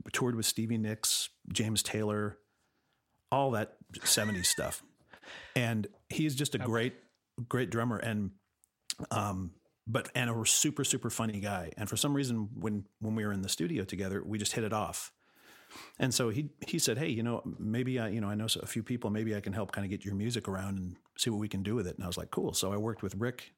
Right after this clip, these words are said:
Speaker 1: after that for a few years, just working on his projects, my projects.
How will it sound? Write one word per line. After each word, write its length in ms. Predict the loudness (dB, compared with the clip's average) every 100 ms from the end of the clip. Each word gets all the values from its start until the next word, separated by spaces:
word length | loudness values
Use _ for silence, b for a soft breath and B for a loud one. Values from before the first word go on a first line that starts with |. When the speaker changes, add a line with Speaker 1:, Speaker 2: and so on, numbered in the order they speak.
| _ _ -4
Speaker 1:
after 260 | -4 -2 0
that 200 | 0 -2
for 140 | -2
a 40 |
few 160 | 0 0
years, 440 | 0 0 0 0 -4 _ _ _ -2
just 220 | 0 0 -4 _ _ -6
working 360 | -2 0 0
on 140 | 0 0
his 160 | -2
projects, 440 | 0 0 0 0 0
my 140 | -2
projects. 600 | 0 -2 0 0 2 2